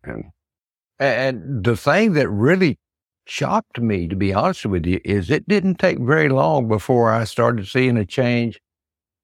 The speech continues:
Speaker 2: in their attitudes and, and, and that sort of thing. Like I said, they were much calmer.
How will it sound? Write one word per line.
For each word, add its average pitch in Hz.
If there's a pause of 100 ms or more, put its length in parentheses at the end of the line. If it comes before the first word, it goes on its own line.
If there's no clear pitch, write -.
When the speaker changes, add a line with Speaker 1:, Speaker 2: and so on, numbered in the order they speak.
(1400)
Speaker 2:
in 143
their 123
attitudes 127
and, 98
and, 95
and 95
that 98
sort 117
of -
thing. 117
Like 98
I -
said, 104
they 101
were 95
much 101
calmer. 113